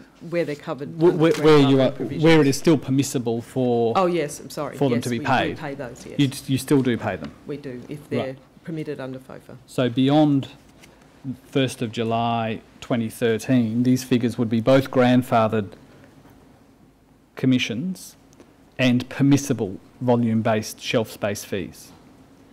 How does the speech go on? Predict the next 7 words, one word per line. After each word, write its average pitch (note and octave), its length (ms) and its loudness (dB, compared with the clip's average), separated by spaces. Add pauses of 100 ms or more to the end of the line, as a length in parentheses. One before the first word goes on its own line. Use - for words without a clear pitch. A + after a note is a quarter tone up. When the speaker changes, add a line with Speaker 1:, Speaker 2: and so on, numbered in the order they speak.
(140)
Speaker 1:
No, D#3+ 240 -8
the D3+ 100 -10
volume-based, D3+ 1000 -6
um, C#3+ 580 -12 (240)
uh, D3+ 220 -8
rebates, D3 480 -8
uh, D3 80 -12